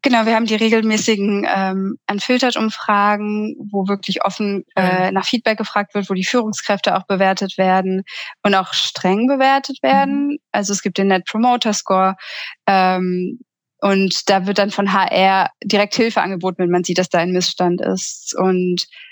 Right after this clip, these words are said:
Speaker 1: an sich sind wir auch sehr niedrigschwellig, was, was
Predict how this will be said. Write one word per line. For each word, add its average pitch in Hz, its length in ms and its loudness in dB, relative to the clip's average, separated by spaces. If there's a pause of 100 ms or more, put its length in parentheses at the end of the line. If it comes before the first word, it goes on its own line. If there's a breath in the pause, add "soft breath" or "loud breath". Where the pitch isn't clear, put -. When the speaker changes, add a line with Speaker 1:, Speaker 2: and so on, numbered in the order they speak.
(240 loud breath)
Speaker 1:
an 202 180 0
sich 240 160 4
sind 220 260 0
wir 190 180 4
auch 196 80 -2
sehr 190 800 2 (560)
niedrigschwellig, 208 840 2
was, 185 240 0
was - 320 -2